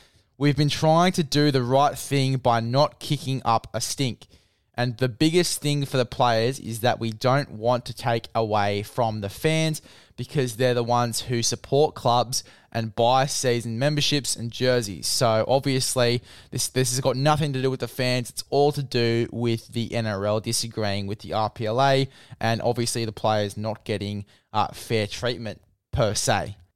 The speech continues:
Now, only six days ago, this statement comes out from the R P L A.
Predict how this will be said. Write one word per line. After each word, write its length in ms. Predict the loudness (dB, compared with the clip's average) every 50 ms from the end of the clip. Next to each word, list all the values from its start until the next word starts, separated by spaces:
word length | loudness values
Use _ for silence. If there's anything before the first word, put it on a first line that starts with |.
| _ -2
Now, 300 | 2 4 4 6 6 6
only 180 | 6 4 4
six 400 | 2 2 0 0 -2 -2 -4 -2
days 360 | 2 4 6 6 4 4 4
ago, 400 | 2 4 4 6 6 6 6 4
this 400 | 2 0 -2 -2 0 2 2 0
statement 500 | 0 0 2 2 2 2 0 -4 -6 -6
comes 320 | -2 0 0 0 0 0 2
out 240 | 2 2 2 0 -2
from 200 | -4 -2 -2 0
the 120 | 0 2
R 220 | 2 4 2 2
P 180 | 0 -2 -2 -2
L 180 | 0 2 2 2
A. 260 | 2 2 0 -2